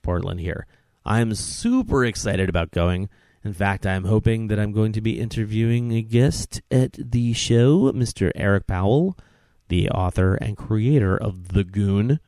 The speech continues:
a fantastic series if you have not read it, but also, as you probably know, the writer for Godzilla Kingdom of Monsters. Stumptown is an amazing show, and this year they've really upgraded, and they're gonna be in, uh, sort of grown-up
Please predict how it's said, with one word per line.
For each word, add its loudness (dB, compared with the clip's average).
a -4
fantastic -4
series -2
if -8
you 2
have -2
not -6
read -2
it, -2
but 2
also, 2
as -2
you 0
probably 0
know, 2
the 2
writer 2
for 2
Godzilla 2
Kingdom 0
of -2
Monsters. -2
Stumptown 2
is 2
an 0
amazing 2
show, 2
and 2
this 4
year 6
they've 2
really 6
upgraded, 2
and -2
they're 2
gonna 0
be 2
in, 0
uh, 2
sort 2
of 0
grown-up 4